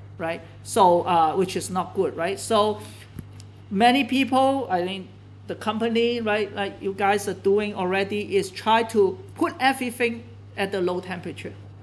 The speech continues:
So classical computer may be a bulky one still at room temperature, but then you go through this high-speed I O, we will do all this, uh, control,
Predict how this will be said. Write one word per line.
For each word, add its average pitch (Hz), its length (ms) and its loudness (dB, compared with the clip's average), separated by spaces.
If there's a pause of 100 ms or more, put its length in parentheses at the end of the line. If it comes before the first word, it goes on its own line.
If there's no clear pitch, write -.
(260)
So 202 480 4
classical 359 480 6
computer 294 580 0
may 247 160 0
be 214 400 -4
a 202 60 -4
bulky 254 460 0
one 240 240 -2
still 240 260 -4
at 196 160 -2
room 214 160 0
temperature, 269 580 -4 (460)
but 240 160 4
then 285 200 6
you 254 100 2
go 285 180 0
through 277 200 -4
this 247 220 -4
high-speed 240 540 -2
I 214 220 2
O, 240 240 4
we 233 180 2
will 214 180 2
do 294 300 -2
all 294 220 0
this, 302 380 -2 (400)
uh, 175 320 2
control, 233 720 0